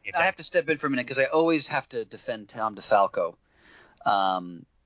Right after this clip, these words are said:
Speaker 2: 'cause we always have these friendly disagreements. I, I think this is early in his career, number one, so I can see why he's doing the mimicry here.
Speaker 1: Mm-hmm.
Speaker 2: Uh, if you get later on to DeFalco's work, and, and it's uneven. I, like, I, I don't totally disagree with Murd. I don't like everything he's done.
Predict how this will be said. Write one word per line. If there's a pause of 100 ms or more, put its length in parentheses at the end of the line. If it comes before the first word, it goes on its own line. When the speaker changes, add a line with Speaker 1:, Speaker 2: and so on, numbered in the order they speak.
(260)
Speaker 2:
'cause
we
always
have
these
friendly
disagreements. (720)
I,
I
think
this
is
early
in
his
career, (1160)
number
one,
so
I
can
see
why
he's
doing
the
mimicry
here. (300)
Speaker 1:
Mm-hmm. (260)
Speaker 2:
Uh, (360)
if
you
get
later
on
to
DeFalco's
work,
and,
and
it's
uneven.
I,
like,
I,
I
don't
totally
disagree
with
Murd.
I
don't
like
everything
he's
done.